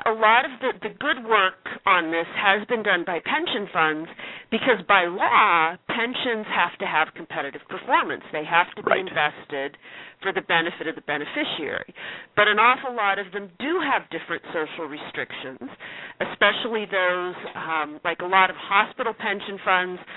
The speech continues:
Speaker 1: will not invest in tobacco. Um, a lot of pension funds affiliated with different religious institutions or religious orders have the same restrictions as those organizations. So it can be done. It just has to be done carefully.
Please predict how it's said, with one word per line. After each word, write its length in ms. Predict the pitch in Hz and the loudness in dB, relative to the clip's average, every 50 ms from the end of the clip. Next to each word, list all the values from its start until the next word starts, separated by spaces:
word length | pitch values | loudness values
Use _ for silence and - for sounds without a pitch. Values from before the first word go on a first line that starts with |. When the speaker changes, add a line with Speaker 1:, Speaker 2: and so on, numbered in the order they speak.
| - - - - - | -16 -16 -16 -12 -6
Speaker 1:
will 120 | 170 180 | -4 -2
not 240 | 175 175 175 170 - | 4 6 6 6 6
invest 400 | 175 160 - 156 151 151 - - | 4 0 0 0 0 0 -2 -8
in 120 | 156 151 - | -10 -10 -10
tobacco. 800 | - 156 - 147 147 143 143 - 165 151 147 143 143 139 143 - - - - - - - - _ - | -8 -4 0 2 2 2 2 0 0 0 2 2 2 0 0 -4 -8 -14 -14 -14 -14 -16 -12 _ 4
Um, 460 | - 165 160 156 156 147 151 156 151 - - | 6 6 8 8 8 8 8 6 6 2 0
a 60 | 165 | 2
lot 240 | 160 170 165 165 165 | 6 6 6 6 6
of 120 | 170 - - | 4 -2 -4
pension 360 | - 202 185 190 - 196 180 - - | -4 -4 -4 -4 -2 -2 -2 0 2
funds 260 | 190 170 170 165 - 175 | 2 2 2 2 -2 -6
affiliated 680 | 165 - - 180 170 165 165 165 160 160 156 160 - | -6 -4 0 2 2 2 2 2 2 2 2 0 -2
with 140 | 151 180 - | -4 -8 -6
different 320 | - 165 - 165 156 - - | -6 -6 -4 -4 -6 -6 -6
religious 440 | 160 160 165 180 185 - 190 185 - - | -6 -2 0 0 0 0 -2 -8 -8 -6
institutions 800 | 170 156 - - - 156 - - 160 147 143 - 160 151 147 151 | -8 -8 -8 -8 -12 -10 -8 -8 -8 -8 -8 -8 -10 -8 -8 -6
or 80 | 151 139 | -6 -6
religious 520 | 147 143 147 185 185 175 190 180 - - | -4 0 4 4 4 4 2 0 0 0
orders 440 | 123 139 147 139 - 135 131 131 131 - - - - - - - - | 2 2 2 2 2 2 0 0 -2 -6 -14 -14 -14 -14 -14 -4 2
have 180 | - 151 151 147 | 2 2 2 2
the 80 | 156 - - | -4 -8 -4
same 200 | 165 156 139 139 | -4 -2 -2 -2
restrictions 600 | 139 131 - - - 143 - - - 135 135 127 127 | -4 -6 -6 -4 -6 -6 -6 -6 -8 -10 -10 -10 -12
as 80 | 123 - - - | -14 -14 -10 -10
those 200 | - 135 - - | -10 -8 -8 -8
organizations. 880 | - - - - 135 135 135 143 170 160 151 147 - - - - - - - - | -8 -8 -8 -8 -10 -10 -4 0 2 2 2 2 0 -4 -8 -10 -12 -14 -6 0
So 380 | - 170 165 165 160 156 151 - - - - - - - - - - - | 4 6 8 8 8 8 6 2 -2 -10 -16 -16 -16 -16 -16 -8 0 2
it 160 | - 262 - - | 2 2 2 2
can 300 | - 302 302 320 339 302 | 2 2 4 4 4 2
be 120 | 302 262 | 2 0
done. 580 | 202 - 349 370 254 175 156 143 151 165 190 - - | 4 6 6 8 8 8 6 4 4 0 -2 -4 0
It 180 | - 208 185 - | 0 0 0 2
just 420 | - 226 214 220 220 - - - - | 4 6 6 6 4 0 -6 -10 -6
has 240 | 185 - 190 190 185 - - | 0 2 2 2 2 0 -10
to 60 | 196 | -14
be 120 | 165 180 165 | -14 -12 -6
done 340 | - 175 160 151 147 151 156 - - | -2 0 0 0 -2 -6 -10 -12 -8
carefully. 460 | - 165 156 135 - - - - - | -6 -4 -6 -6 -6 -10 -12 -12 -14